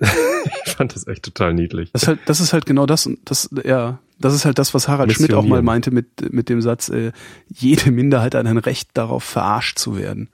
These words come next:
Speaker 2: Ja, und je, je ideologisch verbrämter sie sind, desto größer ist deren F-, Recht, verarscht zu werden.
Speaker 1: Wahrscheinlich.
Speaker 2: Ja,
Speaker 1: Ja.
Speaker 2: weil, ne,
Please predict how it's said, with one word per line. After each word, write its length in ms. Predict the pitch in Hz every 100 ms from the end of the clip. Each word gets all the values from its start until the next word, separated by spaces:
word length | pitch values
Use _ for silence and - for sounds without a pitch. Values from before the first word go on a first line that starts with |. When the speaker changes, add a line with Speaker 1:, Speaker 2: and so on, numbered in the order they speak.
| _ _ _ _ _ _ -
Speaker 2:
Ja, 100 | 117
und 200 | 120 113
je, 80 | 123
je 220 | 117 127
ideologisch 840 | 139 131 139 127 139 196 175 -
verbrämter 680 | - 139 123 120 143 160 147
sie 100 | 135
sind, 280 | 123 156 135
desto 220 | 113 123
größer 380 | 101 127 160 107
ist 160 | 98
deren 200 | - 101
F-, 140 | 98 - -
Recht, 240 | 95 - -
verarscht 480 | 107 87 92 -
zu 140 | - 95
werden. 300 | 92 - - _ _ _ _ _ _ _ _ _ _ _ _ _ _ _ - - _ _ _
Speaker 1:
Wahrscheinlich. 640 | 98 - 104 80 80 - _
Speaker 2:
Ja, 100 | 123
Speaker 1:
Ja. 180 | 131 107 -
Speaker 2:
weil, 360 | 113 117 113 - _ - - _ -
ne, 160 | 120